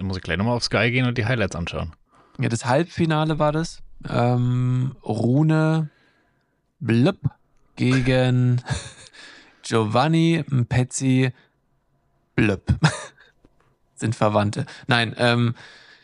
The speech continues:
Speaker 2: ich, ich kann mich an die Namen so genau nicht erinnern, aber wir haben auf jeden Fall, äh, beide Halbfinals gesehen und, ähm, das war schon überraschend, wie geil ich Tennis finde, wenn ich das jetzt so zum ersten Mal komplett anschaue, weil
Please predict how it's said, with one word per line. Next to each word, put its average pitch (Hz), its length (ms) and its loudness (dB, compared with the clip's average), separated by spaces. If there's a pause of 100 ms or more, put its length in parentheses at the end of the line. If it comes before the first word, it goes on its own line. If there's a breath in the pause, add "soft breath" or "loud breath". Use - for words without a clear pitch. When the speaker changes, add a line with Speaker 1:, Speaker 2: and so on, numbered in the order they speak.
(100)
Speaker 2:
ich, - 380 -4
ich 113 280 -6
kann 120 180 0
mich 117 160 2
an 113 80 0
die 113 100 2
Namen 113 220 0
so 123 140 0
genau 123 240 0
nicht 123 160 0
erinnern, 120 500 -2
aber 131 340 0
wir 123 80 0
haben 120 80 0
auf 120 120 -2
jeden 120 140 -2
Fall, 113 320 -2
äh, 110 180 -2
beide 117 320 0
Halbfinals 131 580 -4
gesehen 127 540 -2
und, 110 680 -2
ähm, 104 480 -2 (440 soft breath)
das - 180 -2
war 233 120 0
schon 175 540 0 (840)
überraschend, 127 800 0
wie 123 320 2 (260)
geil 165 400 0
ich - 180 -4
Tennis 208 360 -6
finde, 117 260 -4
wenn 104 100 -4
ich 107 160 -4 (200)
das 117 560 -6
jetzt 117 300 -10
so 110 360 2
zum 117 200 -8
ersten 113 280 -2
Mal 107 120 0
komplett 110 420 -2
anschaue, 110 640 -4
weil 110 240 0